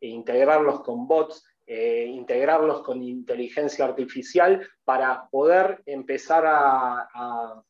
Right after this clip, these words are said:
a responder en forma, eh, cognitiva o más rápido a, a los clientes y evitar un, un descontento de, de ellos por una no atención, ¿no? Entonces, la,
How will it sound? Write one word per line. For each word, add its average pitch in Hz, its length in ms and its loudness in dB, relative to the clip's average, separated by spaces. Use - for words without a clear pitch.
a 117 200 -6
responder 143 680 0
en 135 140 -2
forma, 143 600 0
eh, 113 400 -8
cognitiva 143 720 0
o 135 80 2
más 143 280 -2
rápido 170 640 0
a, 117 880 -6
a 113 60 -8
los - 220 -4
clientes 175 580 2
y 139 40 0
evitar 151 640 0
un, 123 560 -10
un 131 200 -4
descontento 160 1000 2
de, 117 600 0
de 131 200 -4
ellos 160 360 -2
por 120 160 0
una 117 280 -6
no 123 180 -4
atención, 120 600 -2
¿no? 139 160 -6
Entonces, 151 400 2
la, 135 360 0